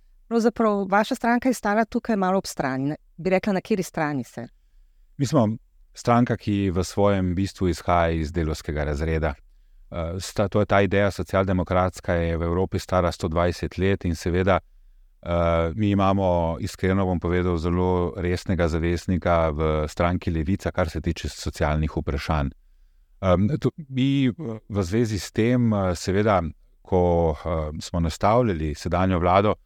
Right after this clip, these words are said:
Speaker 2: smo dali velik por-, poudarek temu, kljub temu, da je določen, eh, ne resorje, ki jih pokriva, em, Levica, eh, nagovarja prav te vsebine. Ampak, eh,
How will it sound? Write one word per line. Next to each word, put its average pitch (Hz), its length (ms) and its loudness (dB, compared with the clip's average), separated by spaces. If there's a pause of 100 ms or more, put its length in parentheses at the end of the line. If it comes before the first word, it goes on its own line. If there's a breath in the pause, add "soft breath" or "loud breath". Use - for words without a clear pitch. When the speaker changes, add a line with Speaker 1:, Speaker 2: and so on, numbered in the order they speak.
(240)
Speaker 2:
smo 92 240 -4
dali 90 380 2
velik 92 340 2
por-, 80 300 -2
poudarek 85 480 0
temu, 101 320 2 (420)
kljub 107 160 0
temu, 101 240 2
da 92 100 2
je 85 240 2 (600)
določen, 90 760 -2
eh, - 280 -10
ne 92 200 2
resorje, 98 480 2
ki 92 120 0
jih - 120 -2
pokriva, 85 760 2 (160)
em, 80 400 -4
Levica, 90 460 0 (440)
eh, 85 320 -2 (220)
nagovarja 98 520 4
prav 95 300 0
te 92 160 2
vsebine. 76 400 -4 (220)
Ampak, - 340 -10
eh, 98 180 -4